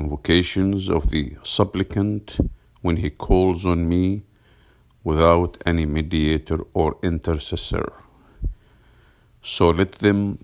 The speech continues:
obey me and believe in me, so that they may be led aright."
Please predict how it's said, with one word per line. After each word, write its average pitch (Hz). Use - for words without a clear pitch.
obey 82
me 92
and 82
believe 82
in 85
me, -
so -
that 78
they 87
may 90
be 85
led 80
aright." 78